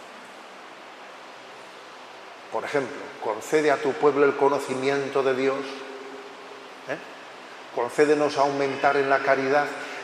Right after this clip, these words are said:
En las oraciones colectas se piden los bienes mayores, ¿sabes? Y eso es muy importante. Incluso hay una oración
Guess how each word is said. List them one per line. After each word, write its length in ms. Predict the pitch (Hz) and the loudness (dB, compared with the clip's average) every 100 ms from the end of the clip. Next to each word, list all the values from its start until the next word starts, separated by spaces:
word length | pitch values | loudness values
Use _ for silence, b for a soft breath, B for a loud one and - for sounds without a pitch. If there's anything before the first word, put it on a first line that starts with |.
| - | 2
En 100 | 147 | 4
las 180 | 139 - | 4 4
oraciones 440 | 135 127 196 208 | 4 6 6 6
colectas 440 | - 165 165 - 151 | 4 4 4 2 2
se 120 | 143 | 2
piden 300 | - 160 160 | 2 2 4
los 140 | 131 | 4
bienes 300 | 123 143 139 | 4 4 4
mayores, 440 | 123 117 123 110 98 | 2 2 2 0 0
¿sabes? 220 | 117 104 - - - - - - - - - - - - - - - | 0 0 -4 -8 -10 -12 -12 -14 -14 -14 -14 -14 -16 -14 -14 -14 -6
Y 60 | |
eso 160 | 127 127 | -4 -4
es 60 | 127 | -2
muy 140 | 131 | -2
importante. 640 | 131 120 117 127 127 120 - - - - - - - - - - - - - - | -2 -4 -2 0 -2 -4 -8 -8 -12 -12 -14 -16 -16 -16 -16 -16 -16 -16 -12 -8
Incluso 340 | 131 156 156 | -2 0 2
hay 100 | 156 | 2
una 160 | 151 139 | 4 6
oración 480 | 143 127 160 165 | 6 4 6 6